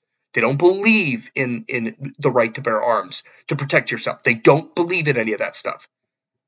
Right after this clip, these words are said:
That's why these guys talk like this. But this country, this is one of the things we need to stand up. Uh, here's another one. This is Maria Salazar. She's a Republican congresswoman, I believe from Texas.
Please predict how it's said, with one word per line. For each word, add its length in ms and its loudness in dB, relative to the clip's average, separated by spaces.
That's 180 2
why 160 4
these 200 -2
guys 200 0
talk 260 0
like 220 -2
this. 320 -10
But 280 4
this 220 2
country, 400 2
this 200 2
is 120 -2
one 140 2
of 60 2
the 60 0
things 340 -2
we 140 0
need 220 -2
to 80 -4
stand 400 0
up. 240 -8
Uh, 140 6
here's 240 4
another 340 6
one. 220 -4
This 200 4
is 140 -4
Maria 400 2
Salazar. 600 0
She's 220 0
a 60 4
Republican 960 2
congresswoman, 720 0
I 60 2
believe 460 2
from 240 0
Texas. 680 -2